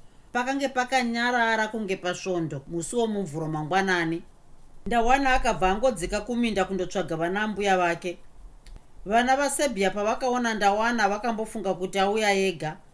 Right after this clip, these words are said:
asi paakangovaudza kuti akanga auya naamai vake,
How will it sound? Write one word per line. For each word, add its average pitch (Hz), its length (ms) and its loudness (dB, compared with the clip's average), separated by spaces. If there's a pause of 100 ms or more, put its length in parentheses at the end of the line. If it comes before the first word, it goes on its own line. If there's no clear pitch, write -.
(420)
asi 233 320 0
paakangovaudza 233 960 0
kuti 185 180 -4
akanga 233 360 0
auya 220 300 0
naamai 202 420 2
vake, 208 500 0